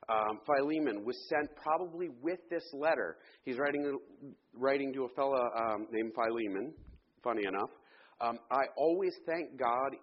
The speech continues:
as I remember you in my prayers because I hear about your faith in the Lord Jesus and love for all the saints." Again, what are the commonalities? Pray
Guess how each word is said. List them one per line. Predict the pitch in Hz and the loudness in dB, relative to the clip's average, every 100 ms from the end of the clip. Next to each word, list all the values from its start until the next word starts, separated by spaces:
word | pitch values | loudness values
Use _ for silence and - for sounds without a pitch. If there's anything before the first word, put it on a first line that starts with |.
| - | -8
as | 104 98 | -8 -6
I | 92 | -6
remember | 98 104 117 160 156 | -6 -4 -2 -4 -6
you | 156 156 | -6 -6
in | 165 | -4
my | 165 | -6
prayers | 165 - 101 110 117 | -6 -6 -6 -6 -8
because | 113 120 110 | -12 -10 -6
I | 104 - - | -6 -8 -12
hear | 160 165 175 - | -6 -4 -4 -6
about | 135 110 117 123 - - _ | -4 -2 -2 -4 -10 -20 _
your | - 113 147 165 | -8 0 2 0
faith | - 123 135 160 | -2 -6 -4 -4
in | |
the | 165 | -4
Lord | 160 127 139 | -2 0 -2
Jesus | 131 104 95 107 - | -4 -10 -10 -16 -12
and | 113 117 | -8 -6
love | 117 135 156 113 110 - _ | -6 -2 0 0 -4 -10 _
for | 127 | -6
all | 113 107 | -4 -4
the | 113 | -6
saints." | - 151 87 78 - - - - - | -8 -8 -8 -12 -20 -20 -20 -20 -8
Again, | 127 156 156 98 - | 0 2 2 0 -10
what | 110 127 | -4 -2
are | 135 | -2
the | |
commonalities? | - 147 143 143 156 190 220 - - _ _ _ _ _ _ _ _ _ - | -2 -2 0 0 0 -2 -8 -14 -20 _ _ _ _ _ _ _ _ _ -6
Pray | 156 151 180 180 | -2 0 0 -2